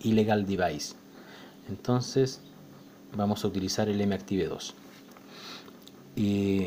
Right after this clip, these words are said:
sobre el Fundo hay unas aplicaciones, hay unas versiones más antiguas que sí pueden servir, ¿ya? Por si acaso.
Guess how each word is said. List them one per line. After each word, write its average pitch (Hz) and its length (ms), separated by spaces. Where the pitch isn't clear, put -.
sobre 104 240
el 101 40
Fundo 143 440
hay 139 160
unas 135 200
aplicaciones, 123 640
hay 127 120
unas 123 460
versiones 131 380
más 127 160
antiguas 156 360
que - 100
sí 139 180
pueden 160 240
servir, 147 340
¿ya? 135 160
Por 110 100
si - 80
acaso. - 280